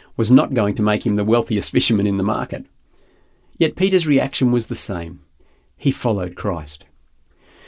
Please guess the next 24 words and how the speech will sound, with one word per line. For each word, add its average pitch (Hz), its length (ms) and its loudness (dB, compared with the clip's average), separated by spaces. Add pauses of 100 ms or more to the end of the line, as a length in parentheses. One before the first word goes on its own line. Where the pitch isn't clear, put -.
(200)
Jesus 220 340 4
certainly 185 400 2
showed 151 320 2
us 104 220 0
that 110 180 -2
love 107 480 0 (340)
and 127 140 4
its 135 160 2
natural 151 460 4
response 117 560 0
of 110 100 2
obedience 104 720 2 (460)
brings 123 240 4
various 113 440 2
types - 340 -4
of 95 100 -4
blessings, 95 580 -4 (440)
sometimes 143 520 2
even 123 240 4
more 127 260 6
than 101 140 -2
we 107 100 -2
can 104 160 -4
handle. 98 480 -4